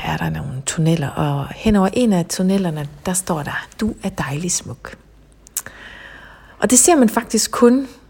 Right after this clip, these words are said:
hvis man kigger op. Hvis man, så at sige, lytter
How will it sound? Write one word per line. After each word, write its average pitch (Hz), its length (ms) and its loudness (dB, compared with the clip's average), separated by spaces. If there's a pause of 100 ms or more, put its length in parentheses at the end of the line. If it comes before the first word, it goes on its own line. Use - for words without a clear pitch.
(260)
hvis 190 200 -6
man 196 80 2
kigger 262 380 0
op. - 240 -6 (1200)
Hvis 185 200 -6
man, 160 280 -4 (400)
så 185 260 0
at 175 100 0
sige, 180 260 0
lytter 202 340 4